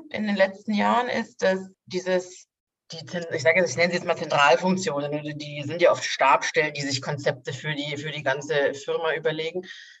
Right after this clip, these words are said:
fangen freudigerweise an, dieses Business, die Fachbereiche frühzeitig mit in die Konzepte einzubeziehen.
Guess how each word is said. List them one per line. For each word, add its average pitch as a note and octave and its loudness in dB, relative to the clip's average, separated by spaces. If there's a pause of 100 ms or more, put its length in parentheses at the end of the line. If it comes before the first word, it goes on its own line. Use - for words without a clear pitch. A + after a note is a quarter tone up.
(400)
fangen A3+ 2
freudigerweise F#3 2
an, G3+ 0 (340)
dieses - -8
Business, A#3 2
die G3 -8
Fachbereiche F3+ 2
frühzeitig F#3+ -2
mit F3+ 0
in F3 -6
die F3 -10
Konzepte E3 -4
einzubeziehen. B2+ -4